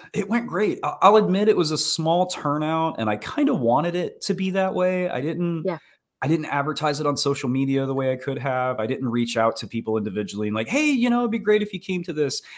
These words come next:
Speaker 1: And I feel, I kinda feel like I should have, because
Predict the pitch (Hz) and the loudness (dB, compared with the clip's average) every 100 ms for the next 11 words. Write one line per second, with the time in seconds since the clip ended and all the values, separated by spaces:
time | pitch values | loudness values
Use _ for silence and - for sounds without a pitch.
0 | - 170 170 320 370 - - 180 311 294 | 0 0 2 0 0 0 -4 0 0 2
1 | 233 208 156 - 151 147 151 139 135 - | 0 2 0 -2 0 0 0 -2 -4 -8
2 | 127 131 120 113 - | -4 0 0 0 -2